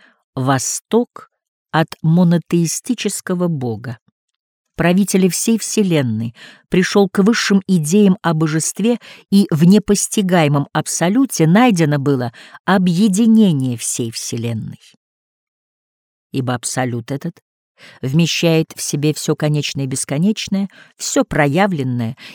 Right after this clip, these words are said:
и непроявленное, и дальше этого всеобъединяющего понятия ум человеческий подняться не может. Потому все величайшие учителя человечества — никогда не поощряли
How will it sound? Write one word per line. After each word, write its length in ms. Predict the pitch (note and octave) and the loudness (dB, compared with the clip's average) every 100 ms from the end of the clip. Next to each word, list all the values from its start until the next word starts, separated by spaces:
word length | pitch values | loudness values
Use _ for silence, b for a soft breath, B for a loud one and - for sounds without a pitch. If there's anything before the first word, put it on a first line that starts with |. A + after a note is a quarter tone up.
| - | 2
и 140 | F#3+ | 4
непроявленное, 1200 | F3 F3+ - - C3 C#3 A3 G#3 G#3 G3 F#3+ F#3 B B B | 6 6 2 -2 -2 0 -2 -2 -2 0 -2 -6 B B B
и 120 | G#3 | 4
дальше 580 | F3 G#3+ G3+ - - F3+ - | 6 6 4 2 2 2 2
этого 580 | A3+ D4 - A3 F#3 D#3 - _ | 2 2 0 -2 0 -2 -6 _
всеобъединяющего 1300 | - - F#3 E3 E3 G3 G#3+ G#3+ E3+ C#3 - D3 D3+ | -4 2 2 4 4 6 6 6 4 0 -2 -4 -4
понятия 580 | - D#3+ C#3+ B2 - C3+ - | -2 -2 -2 -4 -6 -6 -4
ум 240 | A#3+ D4+ | -2 -2
человеческий 760 | - F#3 D#3+ C#3+ C3+ A#2+ - C#3 | -2 -2 0 0 -2 -6 -8 -8
подняться 600 | - D3 F3 A3 - B2+ | -6 -4 -2 -4 -4 -4
не 100 | A#2+ | -4
может. 320 | A#2 B2 D#3+ - _ _ _ _ _ _ _ _ _ _ _ _ _ b b b | -4 -6 -12 -20 _ _ _ _ _ _ _ _ _ _ _ _ _ b b b
Потому 380 | - C3 C3 C3 | -6 -2 0 -2
все 260 | - - F3+ | -4 -2 0
величайшие 760 | D#3+ D3+ - C#3+ C3 - A2+ | 0 -2 -2 -4 -4 -8 -10
учителя 540 | - B2 - - B2 A#2 | -10 -8 -8 -6 -6 -6
человечества — 840 | - B2+ B2 A#2+ - - - C3+ b b b b b - | -6 -4 -4 -4 -8 -12 -12 -16 b b b b b 0
никогда 400 | F3+ G3+ G3+ B3+ | 2 2 4 4
не 140 | B3+ | 2
поощряли 600 | - A3 - G#3+ G3+ F#3+ | 2 -2 0 2 2 0